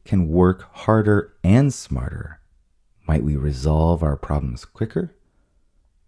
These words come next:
The tiny amount of time required each day for meditation to have a substantial impact on the reduction of stress can pay compounding dividends in terms of a person's ability to then think more clearly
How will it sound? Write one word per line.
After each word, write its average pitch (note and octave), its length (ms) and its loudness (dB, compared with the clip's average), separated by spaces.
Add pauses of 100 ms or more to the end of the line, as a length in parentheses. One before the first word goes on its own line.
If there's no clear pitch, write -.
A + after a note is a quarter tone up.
(880)
The F#2+ 100 4
tiny D#3+ 460 -2
amount F#2 280 2
of D2+ 100 -6
time D#2 380 -4
required C#2 480 -6
each - 320 -8
day D#2 220 2
for C2 180 -6
meditation D2 680 -4
to C2 80 -12
have D2 460 -6
a - 80 -10
substantial - 800 -6
impact D2 580 -8 (100)
on D2+ 120 -4
the B1+ 100 -6
reduction C2 540 -6
of C2 80 -10
stress - 460 -4 (520)
can E2+ 160 -2
pay E2 220 -2
compounding E2 960 -6
dividends B1+ 600 -6 (400)
in - 80 -10
terms D#2+ 280 -2
of C#2+ 120 -4
a D#2 60 -6
person's E2 420 -4
ability C#2+ 480 -2
to - 140 -10
then D2+ 340 -2 (380)
think G2+ 260 -2
more F#2 320 2
clearly C#2+ 640 -4